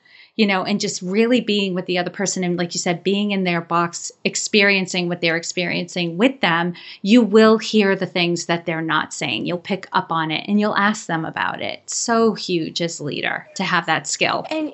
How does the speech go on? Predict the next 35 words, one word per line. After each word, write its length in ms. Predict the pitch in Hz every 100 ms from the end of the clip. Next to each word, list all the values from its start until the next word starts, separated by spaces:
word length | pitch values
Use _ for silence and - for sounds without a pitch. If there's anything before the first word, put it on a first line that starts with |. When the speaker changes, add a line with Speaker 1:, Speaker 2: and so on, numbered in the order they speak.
| _
Speaker 2:
you 140 | 285 294
know 140 | 277
what? 280 | 294 330 311
It's 220 | 277 254 -
so 240 | 285 277
funny 440 | 285 233 226 262 269
because 380 | 247 233 254 240
once 640 | 226 240 262 311 330 -
I 180 | 262 254
changed 640 | 226 - 220 220 233 226
this, 340 | 220 214 214 254
not 280 | 311 415 -
just 200 | 370 -
in 160 | 247
business, 420 | 208 208 226 247 -
but 140 | 233
in 80 | 226
my 140 | 220
life 300 | 214 214 214
in 120 | 214
general, 400 | 208 202 220 226
of 80 | 226
just 160 | 226 226
really 340 | 226 247 254
listening 540 | 226 202 208 233 226 226
to 120 | 226
what 180 | 208 -
people 320 | 233 226 214
wanted 540 | 208 190 208 226 262 - - - - 269
and 180 | 240
then, 300 | 226 226 220 220
you 140 | 240 233
know, 140 | 220
acknowledging 840 | 220 220 214 208 220 226 226 226 220
and, 260 | 208 196